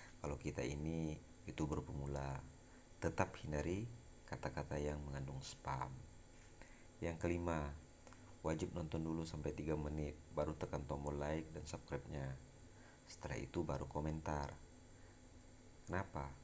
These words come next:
Biar teman-teman kita pada tahu kalau kita hadir dan ingin mendapatkan dukungan dan kunjungannya juga. Nah, yang terakhir, teman-teman,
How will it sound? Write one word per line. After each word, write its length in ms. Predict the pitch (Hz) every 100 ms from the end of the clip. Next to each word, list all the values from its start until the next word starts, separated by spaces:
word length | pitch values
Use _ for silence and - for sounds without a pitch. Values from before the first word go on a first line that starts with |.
| -
Biar 320 | 78 80 95
teman-teman 480 | - 90 90 90 90
kita 320 | 90 90 90 - - - -
pada 240 | 87 87
tahu 480 | 87 95 95 87 82 -
kalau 160 | 82
kita 320 | 82 82 78
hadir 460 | 80 73 73 85 85
dan 160 | 80 73
ingin 240 | 73 78 82
mendapatkan 640 | 80 73 135 - - 85
dukungan 560 | 80 76 76 78 80 78
dan 160 | 76
kunjungannya 480 | 73 73 73 76 76
juga. 400 | 76 82 78 71 67 - - - - - - -
Nah, 240 | 73 69 69 73 - - -
yang 160 | 85
terakhir, 420 | 82 82 95 90
teman-teman, 460 | - 78 76 71 76